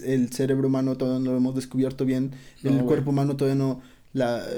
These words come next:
Speaker 1: no nos hemos explicado bien, eh, de, de que, cómo funciona en cuanto, em, ¿cómo decirlo? Como, eh, el,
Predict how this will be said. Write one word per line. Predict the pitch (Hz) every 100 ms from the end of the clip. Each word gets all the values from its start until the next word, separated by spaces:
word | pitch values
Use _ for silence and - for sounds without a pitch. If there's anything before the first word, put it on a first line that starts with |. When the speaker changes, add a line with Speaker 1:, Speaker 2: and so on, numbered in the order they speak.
| 123
Speaker 1:
no | 131 131 123 139
nos | 139 135
hemos | 135 135 135
explicado | 120 - - 139 135 131
bien, | 135 131 127
eh, | 123
de, | 123 104 -
de | - 127
que, | 131 127 117 123 - - _ -
cómo | 151
funciona | 156 143 135 - - - 160 151 143
en | 139
cuanto, | 131 131 127 123 120 117 - - - -
em, | 123 117 104 - - _ _ - - _ _ _ -
¿cómo | 135
decirlo? | 123 131 127
Como, | 127 123 127 123 123 - _ - _ _ _ -
eh, | - -
el, | 95 76 82